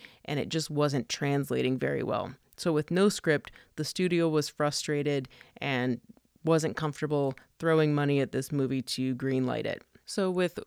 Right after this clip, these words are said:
Wick's belief in this movie going to be made and writer's tenacity, this movie was going to be made one way or another.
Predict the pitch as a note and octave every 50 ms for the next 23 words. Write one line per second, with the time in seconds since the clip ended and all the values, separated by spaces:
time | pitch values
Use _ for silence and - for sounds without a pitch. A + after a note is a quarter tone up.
0 | - - E3+ D#3+ G3 G3+ - - - F3 E3+ E3 D#3+ D#3 D#3 D3+ D#3 - - -
1 | - - - - - D3+ D3 C#3+ C#3 C#3 C3+ C#3 D3+ D3 - - D#3 D#3 D3 D3
2 | D3+ D3 C#3 C3 D3+ C#3+ C#3+ C#3+ C3 C3+ C#3 C#3 C#3 C#3 C#3 C3+ C3+ C3+ C3+ C3
3 | - - - - - - - - - C3+ C#3 C#3 C#3+ C#3+ C3 - - C#3+ D3+ D3
4 | D3+ D#3 D#3+ D#3 D3 - - D#3 C#3+ C#3+ D3 D3+ C#3 - D3+ C#3+ C#3+ C#3 B2+ B2+
5 | - - - - _ _ _ - F3 F3 D#3+ - A3 A#3+ A#3 A#3+ A3 G3 F3+ E3
6 | F#3 F3 F3 E3+ D#3+ E3 D#3+ D#3 D#3 D3+ D3+ D3 C#3+ D3 D3+ D3+ D3 C#3 C#3+ C#3
7 | C3+ C#3 C#3 - A#2 B2 B2+ B2 - - - - -